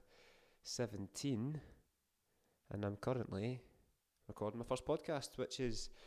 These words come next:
which is awesome. I don't really know what to do right now or say. Um, so it's something that I've wanted to do for a long time for various reasons. First one is because,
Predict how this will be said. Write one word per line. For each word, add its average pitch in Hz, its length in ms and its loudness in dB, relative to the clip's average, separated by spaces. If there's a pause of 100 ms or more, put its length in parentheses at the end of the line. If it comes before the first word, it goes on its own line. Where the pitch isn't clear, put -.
(380)
which 110 100 -4
is 107 120 6
awesome. 135 240 6
I 139 40 2
don't 151 200 8
really 110 160 8
know 98 100 8
what 95 140 4
to - 80 -6
do 92 180 6
right 120 160 6
now 135 120 6
or 98 120 4
say. 127 420 0 (1400)
Um, 101 760 0 (500)
so 107 500 8
it's 113 100 2
something 139 440 4
that 104 320 4 (1040)
I've 95 100 2
wanted 104 220 6
to 107 60 0
do 104 120 6
for 101 120 2
a - 20 8
long 98 160 6
time 104 240 6
for 104 140 2
various 139 420 2
reasons. 123 500 0 (560)
First 147 300 4
one 127 120 6
is 110 120 4
because, 98 800 4